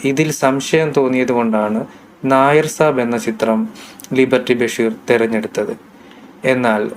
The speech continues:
റിലീസിന് ശേഷം ചിത്രം എന്ന സിനിമ മുന്നൂറ്റി അറുപത്തിയാറ് ദിവസം ഓടി അന്നുവരെ ഉണ്ടായിരുന്ന സകല റെക്കോർഡുകളും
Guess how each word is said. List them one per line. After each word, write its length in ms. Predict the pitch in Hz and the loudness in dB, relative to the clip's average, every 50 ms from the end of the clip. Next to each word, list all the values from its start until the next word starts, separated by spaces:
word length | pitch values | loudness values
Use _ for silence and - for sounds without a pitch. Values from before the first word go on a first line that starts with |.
| - | 0
റിലീസിന് 540 | 135 139 147 156 165 170 165 165 - 156 151 | 2 2 2 2 2 0 0 0 0 0 0
ശേഷം 540 | 131 - 127 120 120 113 - 120 110 113 - - | 0 2 2 2 2 0 -2 -2 -4 -4 -6 -4
ചിത്രം 540 | - - 147 139 - - - 165 160 147 143 | -2 -2 -2 -2 0 0 0 0 2 0 0
എന്ന 160 | 135 127 127 | -2 -2 -2
സിനിമ 360 | 123 - - 123 117 117 117 | -2 -2 -2 -2 0 0 0
മുന്നൂറ്റി 640 | 117 117 120 127 127 135 139 147 156 151 151 - - 139 | 0 0 0 0 0 0 0 2 0 0 0 0 2 2
അറുപത്തിയാറ് 760 | 131 123 117 117 127 123 139 139 - - 139 135 135 135 135 | 4 4 4 4 2 2 0 0 2 2 2 4 4 4 2
ദിവസം 520 | 127 123 120 113 113 113 - 120 113 110 | 2 2 0 0 0 0 -2 -2 0 0
ഓടി 300 | 107 107 107 113 110 110 - - - - - - - - - - | -2 0 -2 -2 -2 -4 -6 -12 -18 -20 -20 -20 -20 -14 -6 -2
അന്നുവരെ 500 | 127 135 139 143 156 156 151 151 147 143 | -2 0 0 0 2 2 2 2 2 2
ഉണ്ടായിരുന്ന 460 | 139 127 131 127 127 127 127 123 127 | 2 2 2 2 2 2 2 0 -2
സകല 560 | 123 - - 131 127 127 127 143 147 147 147 139 | -2 0 0 2 2 2 2 2 2 2 2 2
റെക്കോർഡുകളും 720 | 127 123 - - - 123 123 120 117 120 120 117 120 113 | 2 0 -2 -2 0 0 2 2 2 2 0 0 0 0